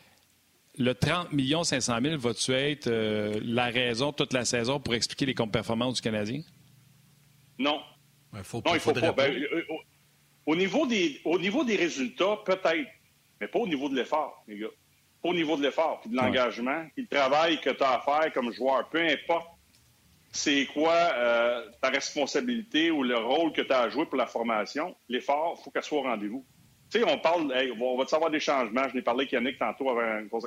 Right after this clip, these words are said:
Speaker 2: avant qu'on se parle à l'émission. Tu sais, faut arrêter de regarder nos, nos sixième, septième défenseurs puis nos gars de quatrième trio. Tu sais, en bout de ligne, à un moment donné, là, c'est tes meilleurs qui doivent être tes meilleurs si tu veux gagner. Puis c'est les meilleurs qui doivent dicter le ton. C'est les gars qui sont sur la glace souvent. Les gars qui vont jouer, là, des,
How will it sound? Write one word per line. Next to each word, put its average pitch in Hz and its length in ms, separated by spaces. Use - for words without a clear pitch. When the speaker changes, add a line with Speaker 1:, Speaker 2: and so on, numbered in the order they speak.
Speaker 2:
avant 113 280
qu'on 117 140
se - 80
parle 127 280
à 123 100
l'émission. 110 500
Tu 185 60
sais, 127 220
faut 135 80
arrêter 143 260
de 190 60
regarder 139 580
nos, 123 360
nos 117 160
sixième, 135 440
septième 139 380
défenseurs 131 540
puis 127 100
nos 120 80
gars 127 80
de 123 80
quatrième 113 440
trio. 127 340
Tu 143 60
sais, 143 60
en 127 180
bout 135 140
de 143 120
ligne, 202 140
à 151 40
un - 20
moment 131 180
donné, 160 300
là, 160 340
c'est - 140
tes 143 120
meilleurs 151 300
qui 127 60
doivent 135 160
être 139 100
tes 131 100
meilleurs 127 240
si - 120
tu 127 80
veux 123 60
gagner. 113 340
Puis - 80
c'est 131 80
les 131 100
meilleurs 160 340
qui 127 60
doivent 135 220
dicter - 260
le 120 80
ton. 110 240
C'est 113 140
les 131 120
gars 180 120
qui - 80
sont - 100
sur 160 140
la 135 80
glace 143 260
souvent. 127 240
Les 101 140
gars 165 120
qui 185 120
vont 147 180
jouer, 160 200
là, 147 140
des, 113 300